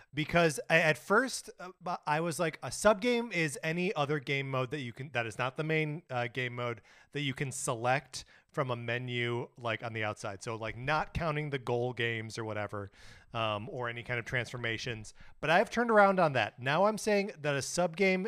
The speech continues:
is anything that you can make an argument for is a subgame, right? So anything that is not, uh, what, like, the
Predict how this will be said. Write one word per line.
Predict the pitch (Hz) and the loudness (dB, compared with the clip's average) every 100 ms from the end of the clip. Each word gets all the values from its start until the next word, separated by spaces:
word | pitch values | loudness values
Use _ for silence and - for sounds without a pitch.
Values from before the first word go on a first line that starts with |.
| - | -2
is | 156 156 - - - - | -2 -2 -4 -12 -12 0
anything | 175 202 196 196 | 2 2 2 2
that | 196 | 2
you | 151 | 0
can | 156 | 0
make | 147 151 | 2 2
an | 131 | 2
argument | 127 131 135 131 | 0 0 -4 -4
for | 127 120 120 120 - - _ | -2 0 0 -2 -8 -20 _
is | 151 143 | -2 0
a | 135 | 0
subgame, | 120 120 101 123 127 131 131 _ - | 0 0 -2 -6 -8 -12 -16 _ 0
right? | 135 175 202 | 2 2 0
So | 175 185 | 0 0
anything | 175 185 196 185 | 0 0 0 0
that | 165 | 0
is | 147 | -2
not, | 143 135 139 143 - - - - - | -2 2 2 0 -6 -20 -20 -10 -2
uh, | 120 110 104 - - _ - - - _ _ _ _ - | 2 2 0 -6 -20 _ -20 -20 -20 _ _ _ _ -16
what, | 127 117 139 156 | -10 -2 -2 0
like, | 127 - | -2 -2
the | 135 | -6